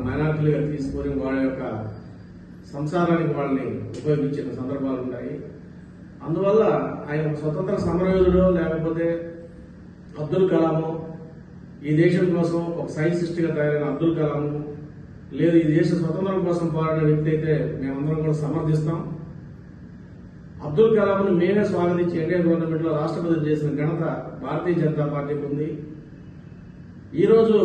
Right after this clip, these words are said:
మేము ఎంతోమంది ఈ దేశం కోసం ఆర్మీలో పనిచేసిన అమరవీరులు ఉన్నారు.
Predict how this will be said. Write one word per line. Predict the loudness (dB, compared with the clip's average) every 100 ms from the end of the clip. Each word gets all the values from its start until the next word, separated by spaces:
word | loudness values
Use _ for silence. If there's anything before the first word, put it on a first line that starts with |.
| 4 2 0
మేము | 0 2
ఎంతోమంది | 2 2 2 2 2 0 -4 -10 -14 -16 -16 -18 -20 -12
ఈ | -6 -2
దేశం | 0 0 0
కోసం | 2 2 0 0
ఆర్మీలో | 2 4 4
పనిచేసిన | 4 4 4 4 2 0 -4 -8 -12 -14 -16 -18 -18 -18 -20 -20 -20 -18 -18 -18 -8
అమరవీరులు | 0 4 6 6 6 6
ఉన్నారు. | 4 0 -2